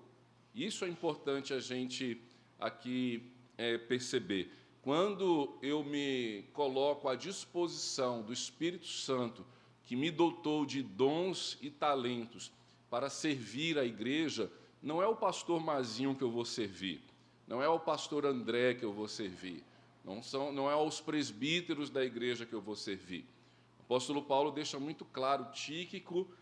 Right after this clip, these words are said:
amado, irmão amado, fiel ministro, alguém que serve junto comigo ao Senhor, conservo no Senhor.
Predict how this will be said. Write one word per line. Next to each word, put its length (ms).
amado, 760
irmão 380
amado, 460
fiel 260
ministro, 640
alguém 680
que 140
serve 460
junto 540
comigo 800
ao 220
Senhor, 540
conservo 920
no 160
Senhor. 460